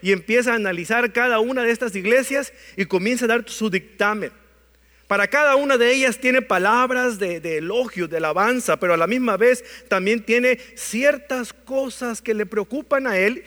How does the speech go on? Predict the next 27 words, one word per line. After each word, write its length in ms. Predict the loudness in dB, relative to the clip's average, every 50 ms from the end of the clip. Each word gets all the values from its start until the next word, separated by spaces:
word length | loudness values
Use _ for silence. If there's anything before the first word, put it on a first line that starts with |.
| -14 -8
y 100 | -4 -2
las 180 | 0 0 0 0
comenta, 560 | 0 -2 0 0 0 0 -2 -4 -6 -8 -8 -8 -12 -6
con 160 | -4 -2 0
la 80 | 0 0
esperanza 520 | -2 -2 0 0 2 2 0 0 -2 -2
de 100 | -2 -2
que 120 | -2 -2 -2
la 80 | -2
iglesia 400 | -2 -2 -2 -2 -2 -2 -4 -6 -6 -10 -20 _ -6
recapacite 1200 | -2 2 2 2 2 2 0 -2 0 -2 -4 -4 -4 -4 -4 -2 -4 -4 -4 -2 -2 -2 -4 -6 -10 -6
o 220 | -4 -2 -2 -2 -4
recalcule 1000 | -8 -8 -4 -4 -4 -4 -4 -6 -6 -6 -6 -8 -8 -8 -6 -4 -4 -4 -4 -6
su 160 | -8 -8 -8 -4
rumbo 440 | -4 -4 -4 -4 -6 -8 -8 -8 -10 -16 -20 -20 -20 -20 -20 -12
y 140 | -8 -8 -8
vuelva 720 | -6 -6 -2 0 0 0 0 0 -2 -2 -2 -4 -4 -8 -14 -20 -8
al 180 | -6 -6 -4 -4
camino 440 | -4 -6 -6 -6 -6 -6 -6 -8 -10 -14 _ _ _
que 200 | -4 -4 -4 -2
él 220 | -2 0 0 0 -2
mismo, 600 | -4 -4 -4 -6 -6 -8 -8 -10 -12 -12 -12 -14 -10
Dios, 440 | -8 -4 -4 -4 -4 -6 -8 -14 -20 -20 -20 _ _ _ _ _ -8 -6
ha 80 | -6
trazado 640 | -6 -6 -8 -10 -6 -4 -2 -2 -2 -2 -4 -8 -12 -14 _ _
para 220 | -6 -6 -4 -6 -6
cada 420 | -4 -4 -2 -2 -2 -2 -4 -6